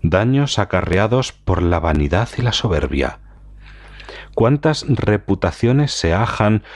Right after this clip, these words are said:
cuando no se destruyen por la miserable vanidad? ¿Cómo se disipa la ilusión que inspirara un gran hombre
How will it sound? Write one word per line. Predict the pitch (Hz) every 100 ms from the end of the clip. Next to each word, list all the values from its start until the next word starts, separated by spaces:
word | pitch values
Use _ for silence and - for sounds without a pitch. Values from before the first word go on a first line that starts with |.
| - -
cuando | - 104 101 87
no | 82
se | 113 135
destruyen | 98 - - 113 98 98
por | 90 - 87
la | 87
miserable | 85 82 - 85 87 107 92
vanidad? | 76 76 73 73 73 - - - - - - - -
¿Cómo | 120 135 156
se | - 127
disipa | 104 92 - 147 147 120
la | 101
ilusión | 87 82 - 110 120 110 98
que | 104
inspirara | 95 - 95 113 139
un | 147 147 127
gran | 110 95
hombre | 107 120 82 104